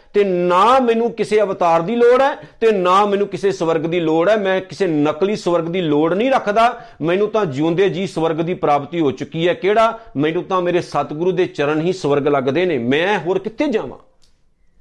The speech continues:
ਐਸੇ ਸਿੱਖ, ਇਹੋ ਜਿਹੇ ਸਿੱਖ, ਉਹ ਜਿਨ੍ਹਾਂ ਦੀ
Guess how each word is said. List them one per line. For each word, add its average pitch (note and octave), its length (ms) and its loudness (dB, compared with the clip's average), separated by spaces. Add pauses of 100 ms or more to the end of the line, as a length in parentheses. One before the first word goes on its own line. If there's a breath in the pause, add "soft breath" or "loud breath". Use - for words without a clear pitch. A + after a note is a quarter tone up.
(1600)
ਐਸੇ E3 320 0
ਸਿੱਖ, G3+ 340 -4 (1160)
ਇਹੋ D#3+ 220 2
ਜਿਹੇ G3+ 160 0
ਸਿੱਖ, - 360 -4 (1500)
ਉਹ G3 120 2
ਜਿਨ੍ਹਾਂ G3+ 260 2
ਦੀ A3 260 0